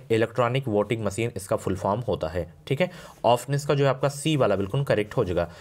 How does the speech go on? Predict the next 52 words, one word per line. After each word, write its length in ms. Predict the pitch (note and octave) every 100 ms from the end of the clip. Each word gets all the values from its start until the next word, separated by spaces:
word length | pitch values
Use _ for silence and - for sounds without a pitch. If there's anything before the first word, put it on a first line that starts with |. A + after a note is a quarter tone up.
| - G#2+
मोस्ट 420 | C3 E3+ E3+ -
इंपॉर्टेंट 540 | A#2+ A#2+ B2+ C3+ D3
क्वेश्चन 280 | D3 D3 D3
है, 100 | D3 D3
स्टार 260 | - C3
लगा 180 | C3+ B2+
के 120 | B2
नोट 240 | A#2+ A#2+ -
कर 80 | B2+
लीजिएगा, 260 | B2 C3
सीधे 300 | C3 B2 A#2
छपने 400 | - - - C#3
वाला 180 | C#3 A#2
प्रश्न 260 | A#2 A2+ A#2+
है 60 |
आपके 200 | A2 -
एग्जाम 280 | A2 G2 A2+
में। 180 | A#2 C3 C3+ - -
गीत 360 | F#2+ B2 D#3+ D#3
गोविंद 360 | A#2 A#2 C3+ C3+
की 60 |
रचना 280 | G#2+ - A#2+
किसने 320 | - G#2+ G#2+
की 140 | G#2 F#2
थी? 140 | F2+ D#2
बताएं, 260 | G#2+ A2+ C#3 - - G2+
गीत 360 | G#2+ C#3 D3 A#2+
गोविंद 360 | A2+ A#2 B2+
की 80 | C3+
रचना 280 | A#2+ A#2 A2+
किसने 300 | A2 B2 A#2+
की? 240 | C3+ D3 D3 G2+
नोट 260 | A#2 C3+ C3+
कर 60 |
लीजिएगा, 360 | B2+ B2+ C3 C3
बहुत 420 | G2 G#2+ C3 C3
ही 40 |
इंपॉर्टेंट 420 | C3+ B2+ A#2+ B2+ B2
क्वेश्चन 260 | A#2+ A#2+
है 80 | A#2
आपके 260 | G#2 G2+ A#2+
एग्जाम 420 | - F#2+ G#2 A2
के 80 | A#2+
लिए। 180 | A#2+ C#3+ - - -
तो 100 | A2
गीत 340 | A2 C#3 D3+
गोविंद 360 | A#2+ A2 A#2+ C3
की 80 | C3+
रचना 300 | G#2+ - B2
की 160 | B2 G#2+
गई 120 | G#2+
थी 220 | B2 C3